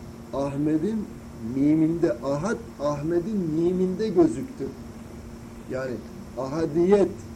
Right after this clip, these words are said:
sırf-ı zati, ilk tecelli denilen hal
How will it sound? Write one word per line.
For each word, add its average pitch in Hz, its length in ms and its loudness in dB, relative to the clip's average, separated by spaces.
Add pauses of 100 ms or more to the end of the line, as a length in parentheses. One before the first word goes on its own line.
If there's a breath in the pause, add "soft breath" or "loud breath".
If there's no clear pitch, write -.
(140)
sırf-ı 170 420 4
zati, 151 720 2 (420)
ilk 214 260 -4
tecelli 131 680 4
denilen 151 420 2 (200)
hal 202 220 0